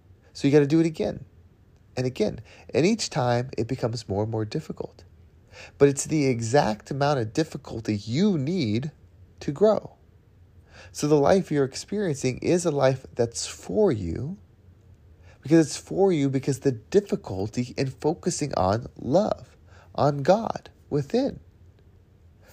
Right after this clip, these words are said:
That's why your challenge is your challenge and cannot be compared to anyone else's.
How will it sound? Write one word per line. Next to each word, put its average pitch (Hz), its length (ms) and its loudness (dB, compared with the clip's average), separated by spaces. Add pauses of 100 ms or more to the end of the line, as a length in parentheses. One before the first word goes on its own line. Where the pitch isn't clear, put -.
(100)
That's 175 260 0
why 180 120 6
your 165 240 2
challenge 143 680 -2
is 131 300 -2
your 143 600 4
challenge 156 460 2
and 117 140 -4
cannot - 320 -2
be 151 80 -2
compared 139 800 -2 (220)
to 104 120 -2
anyone 147 260 0
else's. - 640 -8